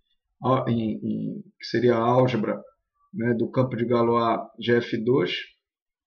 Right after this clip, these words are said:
E aí, então, basicamente, eu posso concluir que o erro foi corrigido e o U estimado é igual ao U transmitido. Se eles forem diferentes, né, isso pode acontecer, ou seja, eu estimo um padrão de erro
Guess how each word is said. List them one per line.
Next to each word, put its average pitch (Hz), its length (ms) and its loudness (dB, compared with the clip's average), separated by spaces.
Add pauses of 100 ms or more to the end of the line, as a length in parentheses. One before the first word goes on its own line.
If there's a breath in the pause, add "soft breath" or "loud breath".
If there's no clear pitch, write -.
(260)
E 180 120 2
aí, 196 500 4
então, 180 360 2
basicamente, 180 580 2
eu 180 80 -2
posso 170 220 2
concluir 165 440 0
que 180 260 -2 (520)
o 143 100 2
erro 160 160 6
foi 170 160 0
corrigido 175 640 6 (360)
e 131 160 0
o 139 80 2
U 139 540 4 (320)
estimado 143 580 0
é - 20 4
igual 143 280 4
ao 151 200 4
U 151 80 0
transmitido. 156 640 -4 (440)
Se - 140 0
eles 226 160 4
forem 208 240 6
diferentes, 196 720 0
né, 143 180 2
isso 131 220 -2
pode 143 200 0
acontecer, 139 460 -2
ou 165 60 0
seja, 131 300 0
eu 131 80 2
estimo 147 480 -2
um 131 100 -4
padrão 131 360 0
de 120 200 0
erro 101 260 -2